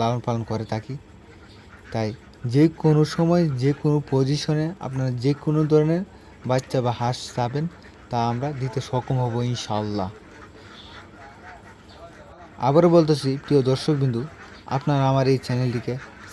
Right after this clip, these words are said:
সাবস্ক্রাইব করে আমাদের সাথে থাকবেন এবং প্রতিনিয়তই হাঁস এবং হাঁস সম্পর্কিত নানা ধরনের তথ্য দেওয়া হবে, অর্থাৎ ভিডিও দেওয়া হবে, এক দুদিন পর পর ভিডিও দেওয়া হবে। তাই যাদের প্রয়োজন মনে হয় নানা ধরনের তথ্য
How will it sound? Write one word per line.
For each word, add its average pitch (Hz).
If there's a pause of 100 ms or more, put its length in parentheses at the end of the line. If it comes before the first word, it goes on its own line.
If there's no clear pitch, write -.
সাবস্ক্রাইব 131
করে 127
আমাদের 117
সাথে 120
থাকবেন 127 (360)
এবং 123 (100)
প্রতিনিয়তই 151 (120)
হাঁস 127 (100)
এবং 123
হাঁস 120 (100)
সম্পর্কিত 143 (800)
নানা 123
ধরনের 127
তথ্য 123 (120)
দেওয়া 120
হবে, 123 (460)
অর্থাৎ 123 (260)
ভিডিও 127
দেওয়া 127
হবে, 127 (180)
এক 127 (100)
দুদিন 131
পর 127
পর 131
ভিডিও 123
দেওয়া 117
হবে। 123 (600)
তাই 113 (160)
যাদের 123
প্রয়োজন 135 (100)
মনে 127 (100)
হয় 135 (720)
নানা 123
ধরনের 127
তথ্য 131